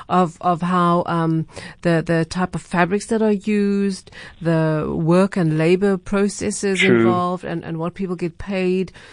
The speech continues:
Speaker 1: So, yeah, it's really something that we don't want to be involved in. And I certainly try not to, um, be part of the, on the purchasing side when I'm, when I, when I buy something,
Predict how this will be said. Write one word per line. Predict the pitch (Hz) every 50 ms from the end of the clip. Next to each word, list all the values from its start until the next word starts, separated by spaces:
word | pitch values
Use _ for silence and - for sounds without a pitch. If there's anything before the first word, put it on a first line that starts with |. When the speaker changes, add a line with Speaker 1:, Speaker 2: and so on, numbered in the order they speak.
| - - -
Speaker 1:
So, | - - - 180 170 165 165 165 160 - -
yeah, | - 98 - 185 180 180 170 165 156
it's | 110 170 165 -
really | 180 175 175 190 190 180 180 180 175 175 175 170 156 - - - - - - -
something | 175 - 202 190 185 185 170
that | 175 156 139
we | 180 175
don't | 175 165 170 165 165
want | 160 160 165 160
to | - 175
be | 160 170
involved | 170 175 170 165 180 175 185 180 -
in. | 190 190
And | 180 - -
I | - 165 180 185
certainly | 190 - - 185 180 - 180 170 165
try | - - - 160 160 160
not | 160 156 156 160 160 - - -
to, | - 156 156 156 151 - -
um, | - 147 147 147 147 143 143 139 - _ - - - - - _ - - - - - - - -
be | 160 185 185
part | 180 185 175 165 170 -
of | - 170 165 160 160 156 - - - - - - - - -
the, | 170 165 160 -
on | - 165 170
the | 170 -
purchasing | - - 214 220 208 - 208 - 190 180 170
side | - - 165 151 147 147 160
when | 170 170
I'm, | 170 160 160 156
when | 160 165 160
I, | 160 151 151 - - - - -
when | 165 170 165
I | 151 151
buy | 147 143 - 151 147 151 165 185 202
something, | 190 - - 143 135 135 - 120 113